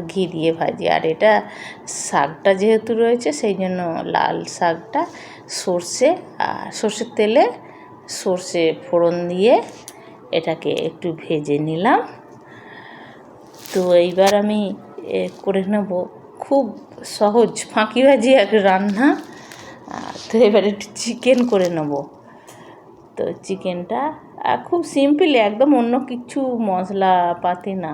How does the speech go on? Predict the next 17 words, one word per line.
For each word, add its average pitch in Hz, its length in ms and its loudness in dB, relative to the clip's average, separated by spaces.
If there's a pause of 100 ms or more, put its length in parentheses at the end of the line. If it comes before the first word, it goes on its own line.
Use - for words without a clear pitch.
(140)
দিয়ে 170 400 -6
শুধুই 294 440 -2
সিম্পল 214 520 -6
একটুখানি 196 500 -6
গোটা 175 320 -4
গরম 151 340 -8
মশলা - 320 -8
দিয়ে 208 240 -6 (120)
পেঁয়াজটাকে 151 640 -8
একটু - 220 -12
ভেজে 160 340 -10
নিচ্ছি 185 360 -12
সর্ষের 214 460 -10
তেলে। 269 240 -8 (1300)
তো 196 100 -10 (300)
চিকেনটা 180 480 -6
ম্যারিনেট 151 520 -4